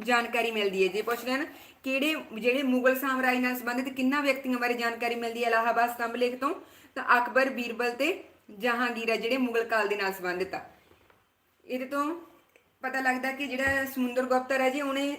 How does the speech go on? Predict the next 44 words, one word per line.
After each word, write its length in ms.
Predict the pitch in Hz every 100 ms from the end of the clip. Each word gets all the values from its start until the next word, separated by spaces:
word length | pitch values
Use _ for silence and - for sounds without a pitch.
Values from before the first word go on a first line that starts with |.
| -
ਉੱਤਰੀ 260 | 254 269 262
ਭਾਰਤ 340 | 277 269 254
ਦੇ 120 | 220
ਵਿੱਚ 160 | 254 254
ਨੌ 300 | 247 214 214
ਜਿੱਤਾਂ 320 | 233 - 254
ਪ੍ਰਾਪਤ 340 | 254 262 254 254
ਕੀਤੀਆਂ 360 | 254 262 262
ਸੀਗੀਆਂ 340 | 262 262 285 349
ਤੇ 260 | - 247
ਦੱਖਣੀ 360 | 220 226 247 247
ਭਾਰਤ 300 | 269 254 220
ਦੇ 120 | 233
ਵਿੱਚ 240 | 233 233 320
ਬਾਰਾਂ। 360 | 196 208 190 165 - - _ -
ਤਾਂ 80 | 240
ਇਹ 40 |
ਕੁਐਸਚਨ 340 | 247 247 277 262
ਬਣ 160 | 247
ਜਾਂਦਾ 240 | 247 247 254
ਹੁੰਦਾ 260 | 254 285 - - -
ਕਿ 80 | 254
ਦ-, 180 | 233 -
ਸਮੁੰਦਰ 320 | 254 247 247
ਗੁਪਤ 220 | 254 254
ਨੇ 100 | 269
ਦੱਖਣ 320 | 247 233 254
ਭਾਰਤ 300 | 254 262 254
ਦੇ 80 | 233
ਵਿੱਚ 160 | 247 247
ਕਿੰਨੀਆਂ 340 | 254 247 269
ਜਿੱਤਾਂ 260 | 254 269 262
ਪ੍ਰਾਪਤ 300 | 247 240 247
ਕੀਤੀਆਂ? 380 | 247 254 277 - - - _ 208
ਬਾਰਾਂ। 420 | 208 208 233 320 - - -
ਤੇ 80 | 254
ਜੇ 120 | 247
ਉੱਤਰੀ 320 | 254 277 277
ਭਾਰਤ 320 | 277 269 254
ਦੇ 100 | 254
ਵਿੱਚ 180 | 247 240
ਪੁੱਛ 220 | 254 247
ਲੈਣ 200 | 247 247
ਤਾਂ 200 | 247 330